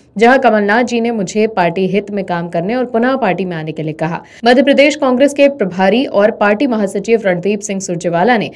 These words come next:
विवेक यादव के साथ एक वीडियो भी जारी किया। विवेक यादव ने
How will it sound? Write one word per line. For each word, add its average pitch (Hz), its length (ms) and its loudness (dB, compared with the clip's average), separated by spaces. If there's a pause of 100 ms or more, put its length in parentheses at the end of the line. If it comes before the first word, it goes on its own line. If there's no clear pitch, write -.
(300)
विवेक 277 360 4
यादव 233 320 4
के 214 100 -2
साथ 190 300 -2
एक 185 140 -6
वीडियो 165 260 -6
भी 190 160 -4
जारी 233 280 2
किया। 233 200 -4
विवेक 196 340 -6
यादव 190 360 2
ने 190 220 -4